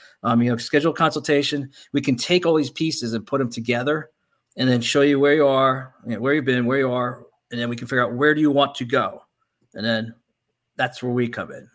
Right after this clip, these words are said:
We wanna help you. We wanna help you get what you want.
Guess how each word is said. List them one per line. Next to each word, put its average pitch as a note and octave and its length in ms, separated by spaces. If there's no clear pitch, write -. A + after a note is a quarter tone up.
We B2 100
wanna A#2+ 180
help C#3 280
you. C3 400
We B2+ 80
wanna D#3+ 240
help D3 200
you D3+ 160
get B2+ 200
what - 100
you C3 140
want. F2+ 260